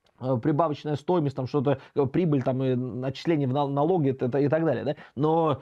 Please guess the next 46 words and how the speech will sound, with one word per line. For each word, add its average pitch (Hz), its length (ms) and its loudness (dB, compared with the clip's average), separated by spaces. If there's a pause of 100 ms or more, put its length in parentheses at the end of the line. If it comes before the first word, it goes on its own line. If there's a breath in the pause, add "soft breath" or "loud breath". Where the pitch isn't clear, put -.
(120)
в 117 100 0
реальности 160 380 0
это 131 160 -4
мы 127 460 -2
видим, 139 240 -2
что - 160 -8
даже 127 220 0
этого 165 260 -2
организовать 123 460 -4
не 139 80 -4
могут. 151 300 -4
Но 135 60 0
если 139 160 0
мы 147 180 2 (160 loud breath)
говорим 147 320 2
все-таки 147 300 -2
о - 20 2
российских 147 400 -2
задачах, 135 460 -2
у 117 40 -4
нас, 139 280 -4
э, 143 100 2 (200 loud breath)
нам 135 180 0
объявляют 165 420 0
совершенно 127 400 -4
другое. 160 400 -2 (200)
Нам 151 220 2
говорили, 135 640 2
э, 131 60 -2 (200 loud breath)
в - 20 -6
две 143 120 2
тысячи 151 220 -2
четырнадцатом, 147 360 -2
ч-, - 160 -6
две 127 240 0
тысячи - 340 -4
четырнадцатом 123 540 -2
году, 147 240 0
когда 127 260 -2
впервые 151 400 2
заявляли 131 500 2 (220 loud breath)
о 131 140 0
программах, 139 680 0
э, 120 460 -6
целевых, 139 400 0
э, 120 160 -6